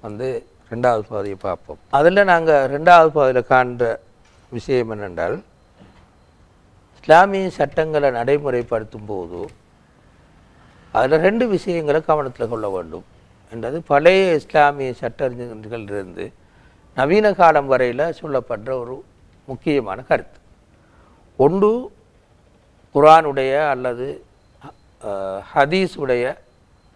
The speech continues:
சட்ட வசனம், நாங்க நஸ் என்று அதுக்கு சொல்லுவோம். ரெண்டாவது,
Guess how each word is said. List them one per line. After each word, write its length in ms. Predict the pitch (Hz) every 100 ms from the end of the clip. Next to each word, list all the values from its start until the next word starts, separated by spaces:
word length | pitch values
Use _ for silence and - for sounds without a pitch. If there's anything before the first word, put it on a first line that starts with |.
| _ _ _ _ _ -
சட்ட 340 | - 151 - 160
வசனம், 400 | 143 - 151 - _ _ -
நாங்க 180 | 117
நஸ் 300 | 120 143 - -
என்று 240 | 170 147 127
அதுக்கு 220 | 110 -
சொல்லுவோம். 380 | 113 101 87 - _ _ _ _ _ _ _ _ _ _ _ _ _ _ _ -
ரெண்டாவது, 540 | 160 220 240 196 135